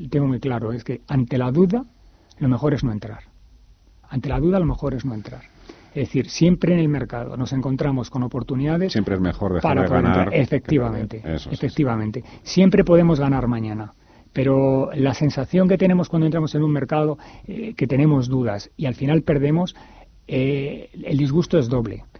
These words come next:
Speaker 1: Porque primero he perdido y segundo, he perdido y lo sabía. Y eso es bastante complicado. Por eso es mucho mejor esperar, analizar bien las situaciones y cuando lo veamos claro entrar.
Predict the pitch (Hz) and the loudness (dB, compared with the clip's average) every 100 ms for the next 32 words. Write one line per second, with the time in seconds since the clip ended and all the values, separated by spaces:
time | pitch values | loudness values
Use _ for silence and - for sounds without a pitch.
0 | - - 131 135 139 165 175 185 170 180 | -18 -8 -4 -2 2 4 6 4 4 4
1 | 202 - 131 143 143 120 - 147 165 180 | 4 0 -2 0 2 0 -2 0 2 2
2 | 196 - 127 117 107 117 113 - - - | 2 0 -2 -2 -2 -2 -2 -4 -12 -20
3 | - - - 123 160 131 123 143 127 120 | -20 -18 -6 -4 -2 -4 -4 -4 -4 -4
4 | 107 101 110 110 151 160 139 170 - 165 | -8 -8 -10 -4 -2 -2 2 0 2 -2
5 | 135 151 - 139 - 131 - - 131 123 | 0 -2 -2 -8 -4 -2 -2 -2 -4 -4
6 | - 165 143 151 135 143 139 - 156 170 | -2 -2 0 0 -2 -4 -8 -6 -4 -4
7 | - - - 147 139 131 123 143 139 - | -6 -20 -12 -4 -2 0 0 0 0 -4
8 | 131 107 98 101 | -8 -6 -10 -12